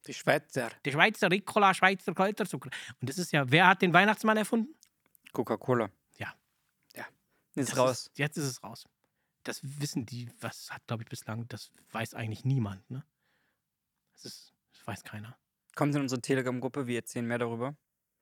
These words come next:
Speaker 1: <laughs>
Speaker 2: Aber der Weihnachtsmann ist eine Erfindung von Coca-Cola.
Speaker 1: Ich wollte grad dran, also ich weiß, dass irgendwann habe ich vom Weihnachtsmann gesprochen, da war ich auch schon jünger und da hat jemand gesagt, „Nee, das ist das Christkind.“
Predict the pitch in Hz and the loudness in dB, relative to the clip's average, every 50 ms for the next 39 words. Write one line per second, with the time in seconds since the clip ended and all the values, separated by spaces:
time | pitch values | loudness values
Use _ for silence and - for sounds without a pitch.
0 | _ _ _ _ - - - 831 831 831 - - - - - - - - - - | _ _ _ _ -4 -2 0 2 2 2 2 2 0 0 0 0 2 2 2 2
1 | - - - - - - _ - - _ _ _ _ _ _ _ _ _ _ _ | 2 -2 -6 -12 -12 -14 _ -20 -20 _ _ _ _ _ _ _ _ _ _ _
2 | _ _ _ _ _ _ _ - - 196 - 220 - - - - - - - - | _ _ _ _ _ _ _ -8 -6 -6 -4 -6 -6 -8 -8 -10 -12 -14 -16 -20
3 | - - _ _ _ _ _ _ - - 160 156 165 156 147 120 127 139 170 214 | -20 -20 _ _ _ _ _ _ 4 6 6 8 6 6 6 8 8 8 8 6
4 | 220 - - 226 226 208 170 - - 214 180 170 - 202 175 185 185 - 185 180 | 2 2 0 -2 -2 -2 -4 -6 -6 -6 -6 -6 -4 -2 -2 -2 -2 -4 -8 -8
5 | - 185 175 185 170 160 143 135 165 220 - - 160 135 - 143 139 135 139 - | -8 -8 -10 -10 -4 0 4 6 6 6 6 4 2 4 4 2 2 2 0 -2
6 | - - 139 123 147 147 - - 131 139 170 208 - 156 - - - 165 175 196 | 0 0 2 2 2 2 4 6 6 6 6 6 2 -2 -6 0 2 4 4 4
7 | 208 175 185 175 170 165 165 151 - - 147 131 135 143 151 151 - - 143 131 | 4 4 4 4 4 4 2 0 0 2 4 4 4 4 4 0 0 0 0 2
8 | 131 123 - - 139 143 151 180 143 120 131 - 143 - - 127 123 131 139 160 | 0 -2 0 2 2 2 4 2 -2 -2 -2 -4 -4 -4 -2 0 0 2 2 2
9 | 180 170 156 139 - 147 143 143 139 135 131 - - 143 143 160 175 175 - _ | 2 2 2 0 0 0 2 2 2 2 0 0 2 0 2 2 0 -4 -8 _
10 | _ _ _ - - 131 - 123 - - - - 151 - - - - - - 143 | _ _ _ -10 -8 -6 -4 -4 -4 0 2 2 2 2 0 -6 -8 -8 -8 -8
11 | - - | -12 -16